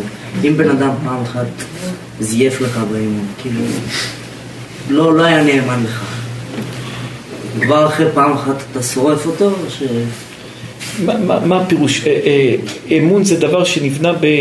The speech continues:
Speaker 2: יש כמה דרכים איך בונים אמון. עכשיו, אם אדם יושב ואומר לפלוני, "פלוני גנב, פלוני שקרן", או "פלוני עשה", או "פלוני אמר", קודם כל תדע, בת-, בנפש של האדם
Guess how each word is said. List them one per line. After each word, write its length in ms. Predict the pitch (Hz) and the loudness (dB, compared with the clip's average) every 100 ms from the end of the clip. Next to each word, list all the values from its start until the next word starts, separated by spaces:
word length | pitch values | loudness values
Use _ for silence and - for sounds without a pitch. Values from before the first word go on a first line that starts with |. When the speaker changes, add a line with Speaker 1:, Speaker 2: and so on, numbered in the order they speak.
| 135 | 2
Speaker 2:
יש 280 | - 147 - | 0 0 -2
כמה 380 | - 180 175 156 - - 127 | -2 0 2 0 -2 -6 -4
דרכים 360 | 127 135 - 175 | -2 -2 -2 -2
איך 140 | 135 | -2
בונים 320 | 131 123 120 117 | 0 2 2 2
אמון. 320 | 113 110 110 - - 131 - - | 2 0 -2 -8 -12 -14 -14 -10
עכשיו, 280 | 143 - 196 | -4 2 4
אם 160 | 185 160 | 4 2
אדם 200 | 151 175 | 2 2
יושב 460 | 170 - - 160 113 110 - | 2 0 2 2 2 -4 -10
ואומר 680 | 113 135 135 123 123 143 160 | 0 4 4 2 0 2 2
לפלוני, 360 | 151 165 160 | 2 0 0
"פלוני 480 | 120 156 160 151 139 135 | 0 0 0 0 -4 -2
גנב, 300 | 131 139 165 131 | 0 0 -2 -2
פלוני 220 | 151 160 | 0 0
שקרן", 640 | - 156 - 185 165 - 147 113 - - | 0 -2 0 2 2 0 -4 -6 -14 -6
או 140 | - - | -2 2
"פלוני 260 | 165 175 | 2 4
עשה", 240 | 151 - 180 | 2 2 2
או 140 | 139 | 2
"פלוני 260 | 165 170 175 | 2 2 2
אמר", 300 | 180 190 - | 2 2 2
קודם 220 | 190 185 | 2 2
כל 140 | 190 170 | 2 0
תדע, 300 | - 151 160 160 - - - - - - - - - - - | 0 2 4 2 -2 -18 -20 -20 -20 -20 -18 -18 -16 -18 -4
בת-, 260 | 202 - | -4 -2
בנפש 500 | 156 135 175 220 196 | -2 0 2 2 2
של 100 | - | 2
האדם 220 | 151 151 | 2 2